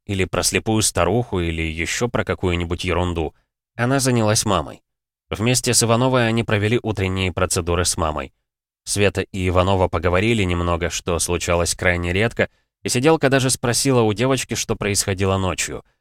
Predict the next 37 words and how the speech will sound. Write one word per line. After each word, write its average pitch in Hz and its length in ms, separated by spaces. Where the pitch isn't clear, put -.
Но 113 120
Светлана 139 460
отговорилась 123 640
и 139 80
не 139 100
стала 98 380
её 85 260
посвящать 95 540
в - 80
подробности, 90 640
и, 107 80
кажется, 117 420
зря. 95 320
Ведь 90 260
тут 120 160
же 95 120
следом 113 360
ей 92 180
пришлось 95 380
попросить 87 480
сиделку 92 460
задержаться 87 600
на 85 140
три 82 160
часа. 87 360
И 135 80
тут - 420
уже 120 280
отказалась 98 640
Иванова, 90 560
сославшись, 101 540
что - 220
у 95 80
неё 90 260
сегодня 110 480
другая 78 380
работа. 85 460